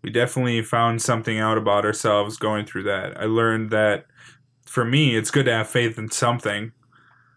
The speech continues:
but that was all, that was as far as I'd go as far as faith is considered. I learned that this is not for me, but I don't, I believe in, you know,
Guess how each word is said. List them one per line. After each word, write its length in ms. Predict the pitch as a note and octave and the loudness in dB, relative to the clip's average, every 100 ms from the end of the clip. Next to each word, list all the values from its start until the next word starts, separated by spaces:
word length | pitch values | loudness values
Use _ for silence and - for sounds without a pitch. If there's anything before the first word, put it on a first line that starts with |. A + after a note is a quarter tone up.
| _ _ - | _ _ 0
but 300 | A2 G2+ - _ _ _ _ _ _ _ _ _ _ - | 2 2 -2 _ _ _ _ _ _ _ _ _ _ -2
that 180 | A#2+ G#2+ | 0 2
was 160 | A2+ A2+ | 0 0
all, 380 | A2+ G#2+ - - | 2 0 -2 -2
that 220 | A#2+ A2+ | 0 2
was 320 | A#2+ A2 - - _ - | 0 -2 -6 -12 _ -8
as 220 | B2 A#2 - | -2 -2 2
far 220 | A2+ A2 | 2 2
as 160 | G#2+ | 2
I'd 200 | A2 G#2 | 0 0
go 180 | G#2+ A2 | 0 2
as 160 | G#2+ G#2+ | 2 0
far 140 | A2 | -2
as 140 | G#2+ - | -2 -2
faith 340 | A2+ A#2 A2+ | 0 0 0
is 160 | G#2+ - | -8 -8
considered. 640 | G#2+ - G2+ - - A#2+ - _ - | -8 -6 -6 -6 -8 -12 -18 _ -2
I 60 | |
learned 340 | A2+ A2 A2 G#2+ | 0 0 0 -2
that 260 | G2+ - - | -4 -6 -6
this 220 | A#2+ A#2 B2+ | -2 0 2
is 160 | A2+ | 2
not 280 | A#2+ C3 C3 | 2 2 2
for 120 | E3 | 2
me, 400 | B2 A2 G#2+ C3+ _ _ _ _ | 2 0 0 -4 _ _ _ _
but 320 | - A2+ A2 - _ _ _ _ _ _ _ _ - | 0 0 0 -8 _ _ _ _ _ _ _ _ -8
I 140 | A#2 A2+ | -2 -2
don't, 380 | A2 A2+ A2+ - _ _ _ _ _ _ | 0 0 0 -6 _ _ _ _ _ _
I 160 | A#2+ B2 | -2 0
believe 420 | A#2 A#2 A2+ A2 | 2 2 4 2
in, 300 | A2 G#2+ G#2 _ _ _ _ - | 0 -2 -6 _ _ _ _ -4
you 160 | A2+ | -2
know, 260 | G#2+ G#2 | 0 0